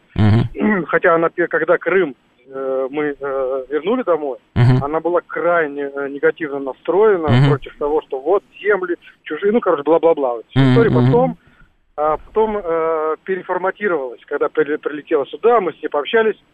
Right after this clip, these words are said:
Speaker 1: Мгм.
Speaker 2: всё нормально. И вот вчера <clears throat> мы не общались с ней, наверное, полгода.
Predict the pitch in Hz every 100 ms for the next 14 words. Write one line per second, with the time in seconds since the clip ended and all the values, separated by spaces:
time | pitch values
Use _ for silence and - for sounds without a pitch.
0 | - 101 107 123 - 180 165 147 120 _
1 | - - _ _ _ _ 180 226 226 -
2 | 208 247 - - 196 208 185 135 165 190
3 | 170 180 175 220 214 - 165 185 160 147
4 | 165 147 - 170 - 143 120